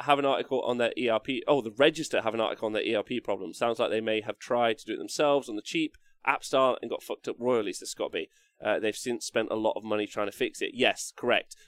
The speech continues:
I don't know, Scott B, if you have the link to that, so you guys can put it in the chat. If anyone's interested, Deviant Doc specifically, who asked the question,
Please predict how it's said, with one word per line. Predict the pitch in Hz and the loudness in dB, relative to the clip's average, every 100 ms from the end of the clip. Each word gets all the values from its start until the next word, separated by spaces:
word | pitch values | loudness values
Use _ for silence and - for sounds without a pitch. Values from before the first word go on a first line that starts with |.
| - | 2
I | 147 | 4
don't | 180 | 6
know, | 165 151 - | 6 4 0
Scott | - 151 | 0 2
B, | 147 | 2
if | 131 | 2
you | 139 | 2
have | 135 120 | 2 4
the | |
link | 131 156 - | 2 0 0
to | 117 | 0
that, | 104 | 0
so | - | -2
you | 117 | -2
guys | 113 - | -2 -2
can | 120 | -6
put | 120 | -4
it | |
in | 104 | -4
the | |
chat. | - 127 - | 2 2 4
If | 139 | 4
anyone's | 151 135 127 | 4 4 2
interested, | 127 120 - 113 | 0 -2 -2 -2
Deviant | 135 117 107 | -2 0 0
Doc | 117 - | -2 -2
specifically, | - 113 123 113 120 110 | -10 -6 -6 -6 -4 -2
who | 104 | -2
asked | 101 | -2
the | - | -4
question, | - 113 - 107 | -2 -2 -2 -10